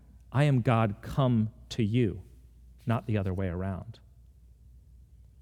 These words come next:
So what do we make of a guy who says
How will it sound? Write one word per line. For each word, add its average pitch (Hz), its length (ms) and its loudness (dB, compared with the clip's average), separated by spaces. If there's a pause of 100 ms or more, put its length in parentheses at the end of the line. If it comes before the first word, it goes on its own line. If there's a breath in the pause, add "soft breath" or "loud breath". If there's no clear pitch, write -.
(1300)
So - 180 4
what 151 240 6
do 165 80 0
we 147 120 6
make 135 260 2
of 117 80 0
a 117 40 2
guy 123 300 0
who 101 180 0
says 104 600 -4